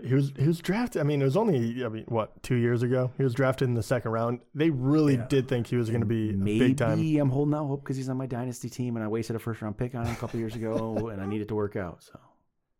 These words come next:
Speaker 2: we'll see. But there, Darius Geis, three weeks in a row has made a n-, number one on my list on something. Undervalued, breakout, and then players we love.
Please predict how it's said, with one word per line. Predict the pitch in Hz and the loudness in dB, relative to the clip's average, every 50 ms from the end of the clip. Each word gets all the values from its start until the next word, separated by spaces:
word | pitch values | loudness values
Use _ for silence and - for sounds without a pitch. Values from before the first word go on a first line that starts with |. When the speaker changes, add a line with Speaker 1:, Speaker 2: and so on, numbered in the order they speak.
| _ - | _ -20
Speaker 2:
we'll | - 65 | -18 -18
see. | - - - 78 - - _ _ _ _ _ _ _ _ - | -14 -12 -12 -12 -12 -14 _ _ _ _ _ _ _ _ -8
But | - | -4
there, | - - - 123 117 | -4 -4 -4 -6 -4
Darius | - 139 147 156 143 143 | -2 -2 0 0 0 0
Geis, | - 165 160 156 - - | 2 4 4 4 4 0
three | - - 143 139 139 151 170 196 | -6 -8 -6 -2 2 2 4 4
weeks | 190 202 202 196 - - | 4 0 0 -2 -4 -4
in | 180 | -2
a | 170 | 0
row | 160 165 170 156 117 95 | 0 2 2 2 2 0
has | 101 104 | 0 -2
made | 110 117 117 110 | -4 -4 -4 -4
a | 113 | -4
n-, | 110 110 - - | -6 -6 -8 -8
number | 120 127 127 123 113 | -8 -8 -6 -6 -4
one | 110 117 120 | -4 -4 -6
on | 117 | -6
my | 113 113 | -6 -8
list | 127 - - - - - | -8 -10 -12 -14 -14 -14
on | 87 82 | -14 -12
something. | - 82 - - - - _ _ _ _ _ - _ _ - - _ _ - | -12 -14 -16 -16 -18 -20 _ _ _ _ _ -20 _ _ -20 -20 _ _ -4
Undervalued, | 107 117 113 117 107 110 101 104 107 104 101 92 | -2 2 2 2 4 4 2 4 2 2 0 0
breakout, | 87 95 98 101 - 101 95 98 95 82 | 0 0 0 0 2 0 0 0 0 -4
and | 90 90 | -6 -6
then | 92 92 90 87 | -6 -6 -6 -6
players | - 95 104 104 98 104 | -6 -4 -4 -4 -4 -4
we | 107 | -4
love. | 101 139 143 139 - - | -4 -4 -6 -6 -8 -12